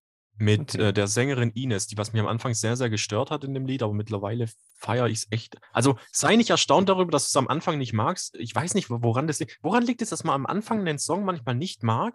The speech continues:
Speaker 1: aber wenn man dann nochmal hört und nochmal hört und nochmal hört, ist es voll geil.
Speaker 2: Das weiß ich nicht.
Speaker 1: Hast
Speaker 2: Aber
Speaker 1: du das
Speaker 2: es
Speaker 1: nicht
Speaker 2: hat
Speaker 1: mal?
Speaker 2: sie in, doch, du, vo-, voll oft, voll oft, voll oft, dass du am Anfang denkst, „Hm, äh, weiß ich nicht, hm, keine
Speaker 1: Ja, aber
Speaker 2: Ahnung.“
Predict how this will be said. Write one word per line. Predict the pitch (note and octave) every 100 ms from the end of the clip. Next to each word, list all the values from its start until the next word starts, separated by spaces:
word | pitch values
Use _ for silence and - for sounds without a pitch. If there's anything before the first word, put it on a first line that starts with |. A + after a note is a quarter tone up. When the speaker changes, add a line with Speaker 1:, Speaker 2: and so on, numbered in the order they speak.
| _ _ _ -
Speaker 1:
aber | C3
wenn | D3
man | E3
dann | C#3+ A#2+
nochmal | C3 - G#3+ F#3+
hört | G3 F3+
und | B2
nochmal | D3 G3+ F3
hört | F3
und | C3
nochmal | C3+ D3+ D#3
hört, | D#3
ist | C#3+
es | -
voll | - C#3
geil. | B2+ G#2 - - _ _ _ _ _ _ _ _ _ _ _ _ _ -
Speaker 2:
Das | A2 -
weiß | C3+ G#2
ich | G2
nicht. | F2+ - _ _ _ _ _ -
Speaker 1:
Hast | A#2+
Speaker 2:
Aber | G2
Speaker 1:
du | G#2
das |
Speaker 2:
es |
Speaker 1:
nicht | A#2+
Speaker 2:
hat | -
Speaker 1:
mal? | A3
Speaker 2:
sie | A2
in, | G#2+
doch, | G#2+ G3 F#3
du, | A#2 A2+
vo-, | - F2
voll | - A2+
oft, | D#3 F3 -
voll | G#2+
oft, | F#2 - -
voll | G2
oft, | B2+ - _ _ _ _ -
dass | G#2+
du | G#2+
am |
Anfang | A#2 B2+
denkst, | A2+ G#2 -
„Hm, | B2+ C#3+ C#3 A2
äh, | A2+ B2 B2+ A2+
weiß | G#2+ A#2+ A#2+
ich | A2+
nicht, | A#2 A#2+ - G#2+ A2+
hm, | A#2+ A#2 A#2 A2+ A2 _ _ _ _ -
keine | - A2
Speaker 1:
Ja, | A2+
aber | A#2+
Speaker 2:
Ahnung.“ | G#2+ G#2+